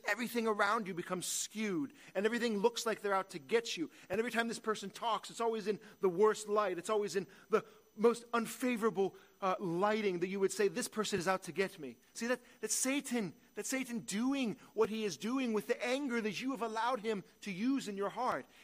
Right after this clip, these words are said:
It cannot be something you hold on to. You have to get rid of it immediately and quickly. This is why forgiveness is so important to Jesus,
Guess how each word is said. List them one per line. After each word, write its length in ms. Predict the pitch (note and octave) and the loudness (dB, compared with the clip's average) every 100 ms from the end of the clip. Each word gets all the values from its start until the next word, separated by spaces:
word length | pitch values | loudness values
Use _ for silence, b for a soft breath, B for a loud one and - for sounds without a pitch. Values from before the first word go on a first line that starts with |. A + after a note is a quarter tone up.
| - | -4
It 140 | G3+ | -4
cannot 400 | A#3 G#3+ C4 C4 | -2 0 0 0
be 100 | C4 | -2
something 380 | - B3 B3 G#3+ | 0 -2 -2 -6
you 120 | G#3 | -4
hold 200 | F#3 F#3+ | 0 0
on 260 | F#3+ G#3 F#3 | 0 -4 -8
to. 240 | C3 - - _ _ _ _ _ _ | -12 -16 -20 _ _ _ _ _ _
You 120 | - F#3 | -6 0
have 240 | A#3 B3 | 0 0
to 80 | C4+ | -4
get 160 | A3 F3 | -4 0
rid 160 | A3 | 2
of 140 | A3+ F3 | 2 0
it 80 | |
immediately 640 | E3 D#3+ F3 G3+ G3 C#3 A#2+ B - | -2 -2 -4 -4 -4 -6 -10 B -12
and 140 | D#3 | -12
quickly. 480 | - G3 - A2 G#2 _ _ _ _ _ _ _ _ _ _ _ _ _ | -6 -6 -6 -16 -16 _ _ _ _ _ _ _ _ _ _ _ _ _
This 180 | F3 F3+ | -2 -2
is 120 | A3 | -4
why 280 | D3+ E3 F3 | -4 0 0
forgiveness 640 | - E3 E3 F3 D3 C3+ - B - | -2 -4 -4 -4 -6 -8 -12 B -10
is 100 | E3 | -2
so 160 | G3+ | 2
important 400 | F#3+ - F#3 F3 | 2 2 0 0
to 80 | D3+ | -8
Jesus, 500 | B2 F3+ F#3 B2+ - | -10 -8 -8 -10 -12